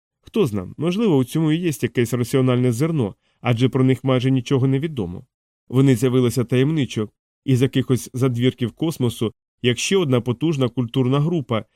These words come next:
що, продершись крізь галактику, в ряди годи контактує вздовж дедалі обширнішої лінії кордону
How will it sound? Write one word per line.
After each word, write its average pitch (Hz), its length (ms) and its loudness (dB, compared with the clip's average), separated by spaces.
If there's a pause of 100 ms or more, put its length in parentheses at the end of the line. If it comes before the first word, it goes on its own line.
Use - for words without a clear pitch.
(140)
що, 135 180 0
продершись 131 520 0
крізь 120 240 -6
галактику, 123 680 -2
в 127 120 -2
ряди 131 260 2
годи 131 240 2
контактує 120 680 0 (300)
вздовж 117 520 0 (240)
дедалі 127 400 2
обширнішої 123 800 0
лінії 117 300 2
кордону 123 540 -2